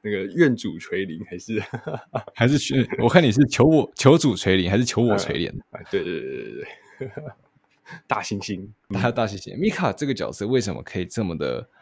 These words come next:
Speaker 2: 惹人爱，然后以及现在人气可以这么高？因为制作组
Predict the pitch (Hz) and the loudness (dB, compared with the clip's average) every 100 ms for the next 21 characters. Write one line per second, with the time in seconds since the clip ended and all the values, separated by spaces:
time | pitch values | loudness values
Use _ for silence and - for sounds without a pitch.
0 | _ _ _ _ 104 95 101 117 113 87 | _ _ _ _ 0 2 2 2 0 0
1 | 104 76 - - 107 98 90 - _ _ | -4 -6 -10 -6 -4 -2 -2 -4 _ _
2 | _ _ _ _ _ 120 110 117 135 117 | _ _ _ _ _ -2 0 0 -2 -2
3 | 101 90 65 65 64 - - _ _ _ | -6 -6 -8 -6 -6 -6 -12 _ _ _
4 | _ 117 131 120 - - 117 127 113 104 | _ 0 2 2 -2 -2 2 4 4 0
5 | 71 | -4